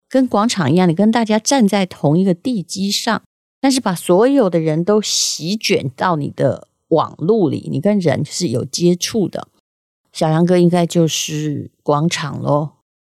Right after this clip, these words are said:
像乔峰啊这样子的人，哦，张三丰，这都是高塔，所以他名字都有个峰字嘛。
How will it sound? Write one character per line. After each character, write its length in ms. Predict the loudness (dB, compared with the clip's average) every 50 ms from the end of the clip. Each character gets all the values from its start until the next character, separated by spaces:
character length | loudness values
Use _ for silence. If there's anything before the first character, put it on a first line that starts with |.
| _ _ _ _ _
像 480 | -4 -2 0 2 2 2 2 2 0 -2 -4
乔 280 | -6 -4 -2 0 0 0
峰 320 | 0 0 0 2 2 2
啊 320 | 2 0 -2 -4 -10 -10 _
这 120 | -2 0
样 120 | 0 0 -2
子 140 | -4 -6 -6
的 120 | -6 -6
人， 220 | -6 -6 -8 -8 -4 -2
哦， 100 | -2 -2
张 260 | 0 0 0 2 2
三 300 | 2 2 0 0 0 0
丰， 340 | 0 0 0 0 -2 -4 -6 _ _ _ _ _ _
这 140 | -2 0 0
都 160 | 2 2 0
是 140 | 0 0 -2
高 280 | -2 -2 0 0 0
塔， 260 | -2 -4 -6 -10 -8 -4
所 140 | 0 2
以 40 | 2
他 80 | 2 2
名 180 | 2 2 0
字 100 | 0 0
都 100 | 0 0
有 80 | 0 0
个 100 | -2 -4
峰 340 | -6 -4 -2 -2 0 0 -2
字 280 | -4 -6 -8 -8 -8 -8
嘛。 160 | -8 -10